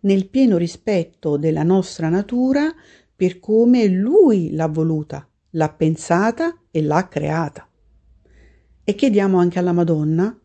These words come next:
Madre del Buon Consiglio, di guidare i nostri passi sulla via di un sano discernimento.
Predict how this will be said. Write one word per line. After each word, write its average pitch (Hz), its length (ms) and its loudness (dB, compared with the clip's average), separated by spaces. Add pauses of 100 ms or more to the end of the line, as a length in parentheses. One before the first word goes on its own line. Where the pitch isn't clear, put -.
(140)
Madre 170 360 0
del 160 120 -2
Buon 165 280 0
Consiglio, 196 760 -4 (280)
di 190 140 -4
guidare 196 340 2
i 160 40 2
nostri 170 340 -2
passi 180 540 -10 (160)
sulla 233 320 -2
via 151 360 -2
di 190 160 -4
un 220 180 -2
sano 151 560 -6
discernimento. 180 920 -6